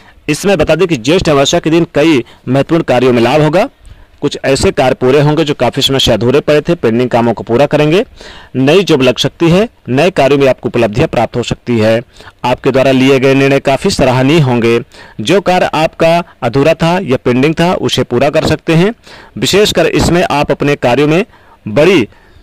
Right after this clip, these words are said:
धन संपत्ति का लाभ अर्जित करेंगे। अगर कोई कार्य अधूरा था, पेंडिंग था, तो उसे पूरा करेंगे। कई महत्वपूर्ण क्षेत्रों से लाभ होगा और इसमें आपकी आवक बढ़ेगी।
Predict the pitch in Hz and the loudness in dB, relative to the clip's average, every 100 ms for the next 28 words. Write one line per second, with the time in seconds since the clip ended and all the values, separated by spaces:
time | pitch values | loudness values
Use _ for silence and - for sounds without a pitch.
0 | - - - - - - - 147 143 190 | -20 -20 -20 -20 -20 -20 -12 -2 2 2
1 | 170 160 147 156 135 135 127 127 135 131 | 0 -2 -2 -2 0 0 0 0 0 -2
2 | 120 156 - 160 165 220 214 - 123 135 | -2 -2 0 0 2 0 -2 -10 -4 -2
3 | 175 156 156 - 151 151 123 135 151 156 | 0 0 0 0 0 0 0 2 0 0
4 | 160 - 127 135 156 175 175 139 127 - | -2 0 0 0 0 -2 -2 -2 -2 -2
5 | 120 143 147 151 175 240 _ - - _ | -2 0 0 2 0 -2 _ -20 -20 _
6 | 170 185 196 165 - 185 - 151 156 151 | 0 2 4 2 2 -2 0 -2 0 0
7 | 135 135 147 151 208 277 - - - - | 0 2 2 2 0 -2 -16 -20 -18 -2
8 | 135 - 170 160 190 - 156 - 165 - | -2 0 -2 0 0 0 -2 -2 -4 -2
9 | 135 139 123 127 143 160 | -2 -2 0 0 0 0